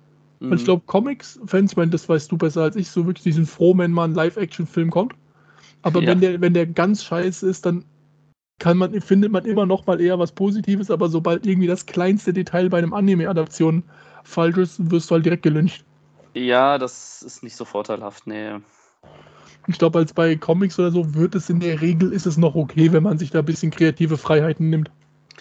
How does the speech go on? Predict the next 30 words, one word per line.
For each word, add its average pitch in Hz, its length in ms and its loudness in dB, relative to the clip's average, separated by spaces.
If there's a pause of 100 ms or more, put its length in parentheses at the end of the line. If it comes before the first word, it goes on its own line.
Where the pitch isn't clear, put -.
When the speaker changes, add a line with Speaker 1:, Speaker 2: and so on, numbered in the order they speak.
(200)
Speaker 2:
Ja, 127 300 6
also 143 340 4
ich 117 200 4
sag 135 180 4
mal, 131 140 4
gerade 123 240 2
Marvel, 127 420 4
die 120 120 4
ja 117 220 6
sich 113 200 2
auch 135 240 4
sehr 120 240 4
viele 123 280 -4
kreative 117 460 -2
Freiheiten 117 580 -4
rausnehmen 120 540 -6
und 110 100 -14
trotzdem 131 560 -4 (560)
in 143 120 -4
vielen 185 400 0
Bereichen 135 500 0
dann, 127 400 -10
äh, 120 260 -12
treu 131 320 -6
bleiben. 123 520 -8 (340)
Also 131 300 -2
ich 117 340 -8
glaube, 165 260 0
Comic-Fans 151 640 -12
sind 143 320 -10